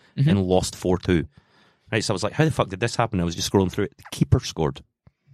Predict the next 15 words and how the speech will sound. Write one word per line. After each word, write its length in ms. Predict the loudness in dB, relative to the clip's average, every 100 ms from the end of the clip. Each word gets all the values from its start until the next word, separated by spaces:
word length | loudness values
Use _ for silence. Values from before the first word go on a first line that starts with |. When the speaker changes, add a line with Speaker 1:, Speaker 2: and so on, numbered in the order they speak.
| _ _ _ _ -20 -20 -20 _ _ _
Speaker 2:
in 100 | -2
a 60 | 0
four 200 | 2 2
two 160 | 4
win. 140 | 4 4
So 80 | 4
that's 160 | 4
obviously 320 | 4 2 2
not 220 | 4 4 2
he's 80 | -2
come 200 | -2 -2
up 120 | -2
from 160 | -2
a 60 | -2
header. 340 | -2 -4 -4